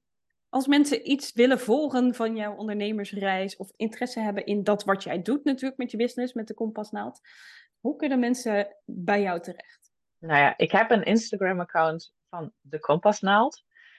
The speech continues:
Speaker 2: Er staat nog niks op, maar goed.
Speaker 1: <laughs>
Speaker 2: Ik was te druk met mensen zien. <laughs> Maar daar gaat ooit iets op komen. Ehm,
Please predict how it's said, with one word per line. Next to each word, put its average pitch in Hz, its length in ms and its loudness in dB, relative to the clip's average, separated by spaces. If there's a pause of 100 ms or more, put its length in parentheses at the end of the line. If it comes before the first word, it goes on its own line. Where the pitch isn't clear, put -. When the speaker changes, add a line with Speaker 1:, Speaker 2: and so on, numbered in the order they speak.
(140)
Speaker 2:
Er 185 120 -12
staat - 260 4
nog 190 280 -2
niks 180 280 0
op, 180 240 4 (360)
maar 214 140 0
goed. 196 240 2 (420)
Speaker 1:
<laughs> - 340 -20
Speaker 2:
Ik 233 140 -4
was 226 220 2
te 247 120 -2
druk 226 300 4
met 190 280 2 (200)
mensen 196 480 2
zien. 226 380 2
<laughs> - 400 -6 (800)
Maar 226 80 4
daar 233 120 4
gaat 254 220 2
ooit 233 200 4
iets 220 160 -2
op 196 160 -2
komen. 220 420 0 (720)
Ehm, 196 400 2